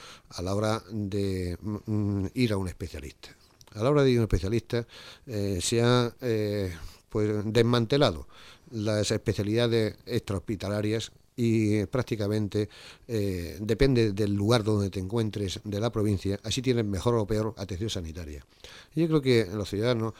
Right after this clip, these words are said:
eh, tienen los mismos derechos, vivan en Illora, vivan en la parte norte de la provincia, vivan en la Alpujarra o vivan en Granada. Sin embargo, eso no es así.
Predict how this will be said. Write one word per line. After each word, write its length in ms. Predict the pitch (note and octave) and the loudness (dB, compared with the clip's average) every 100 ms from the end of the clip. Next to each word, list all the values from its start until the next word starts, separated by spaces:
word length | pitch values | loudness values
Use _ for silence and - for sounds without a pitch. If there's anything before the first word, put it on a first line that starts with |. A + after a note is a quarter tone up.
| - - _ _ - | -16 -20 _ _ -2
eh, 340 | A#2 A2 G#2 G2 | 2 4 2 2
tienen 220 | D3+ C#3+ | 4 4
los 80 | A2+ | 6
mismos 240 | A#2+ A2+ | 4 4
derechos, 480 | G#2+ A2+ - F#2 E2+ A2+ | 4 2 0 -8 -6 0
vivan 320 | C#3+ D3+ B2+ | 4 6 4
en 180 | A2 A2 | 4 2
Illora, 440 | A2+ F#2+ F2 F2+ _ - - | 0 -2 -6 -10 _ -20 -4
vivan 260 | C#3+ C#3+ A2+ | 0 2 2
en 40 | |
la 80 | G2+ | 4
parte 240 | A#2+ F#2+ | 2 2
norte 240 | A#2 G#2 G2 | 0 2 0
de 80 | |
la 80 | F#2 | -2
provincia, 500 | E2+ A2+ G#2 G2+ G2+ - _ _ | 0 2 2 0 -6 -8 _ _
vivan 340 | A2+ D3+ A#2+ G2 | -2 2 4 4
en 80 | |
la 60 | B2 | 2
Alpujarra 560 | B2+ G2 G#2 F2 F2 - | 2 -2 -4 -4 -8 -8
o 80 | - | -2
vivan 240 | A#2+ G#2+ F#2 | 0 0 -2
en 100 | E2+ | -6
Granada. 440 | C#2 D2 A#1 - _ - - - | -8 -10 -12 -16 _ -20 -20 -8
Sin 140 | A#2 | -2
embargo, 220 | B2 B2 | 0 0
eso 140 | G2+ E2+ | -2 -4
no 100 | D2+ | -8
es 60 | |
así. 180 | C#2+ | -10